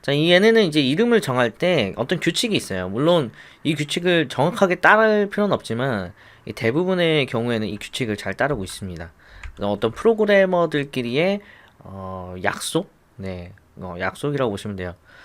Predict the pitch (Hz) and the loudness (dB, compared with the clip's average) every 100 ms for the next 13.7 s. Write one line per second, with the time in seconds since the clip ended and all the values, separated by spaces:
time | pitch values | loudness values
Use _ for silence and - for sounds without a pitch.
0 | - - - 110 - 123 151 - 196 160 | -20 -20 -12 -12 -2 2 2 2 0 2
1 | 117 131 143 - 104 101 143 - 202 - | 2 0 -2 0 0 2 0 -2 -6 2
2 | 135 104 110 - - 160 143 127 123 123 | 4 4 2 -6 0 2 2 0 0 0
3 | 113 110 110 104 - 92 110 107 87 85 | 0 0 0 -10 -12 -8 -6 -6 -8 -10
4 | _ _ - - - - 92 92 90 135 | _ _ -20 -20 -20 -14 -10 -8 -2 0
5 | 160 175 175 123 110 98 - 156 98 117 | 2 0 -2 4 4 4 0 2 4 2
6 | 170 196 180 143 113 - 240 240 220 208 | 0 0 4 6 4 0 2 2 0 0
7 | 185 147 123 139 143 156 147 110 147 - | 2 2 0 -2 -2 -2 -2 -4 -6 -14
8 | - - - - 135 139 170 - - 233 | -20 -20 -12 -4 -2 0 -2 -4 -2 2
9 | 226 208 185 113 123 92 92 85 - 110 | 4 4 2 2 0 0 -2 -6 -2 -4
10 | 104 151 - 101 90 131 - _ - - | -2 -4 -4 -4 -6 -8 -12 _ -20 -20
11 | - - 101 113 113 113 135 202 202 202 | -20 -12 -4 -4 -2 -6 -2 0 0 0
12 | 165 180 220 233 226 - - - 92 92 | 0 4 2 2 -2 -20 -20 -12 -6 -6
13 | 90 - 117 143 139 127 | -6 -4 -2 2 4 4